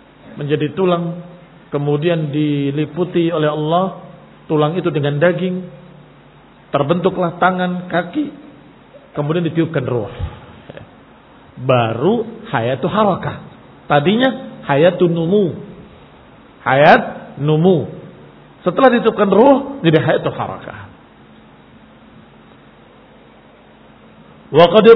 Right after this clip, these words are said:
tarabal mutakallimuna wal falasifa fi haqiqatir ruh. Telah goncang kaum filsafat, ahlul kalam,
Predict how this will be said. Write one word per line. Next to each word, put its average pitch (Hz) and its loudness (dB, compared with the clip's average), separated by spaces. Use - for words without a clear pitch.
tarabal 262 8
mutakallimuna 240 4
wal 220 6
falasifa 196 6
fi 196 4
haqiqatir 156 0
ruh. 131 -4
Telah 143 2
goncang 156 2
kaum 160 2
filsafat, 165 -2
ahlul 151 2
kalam, 165 4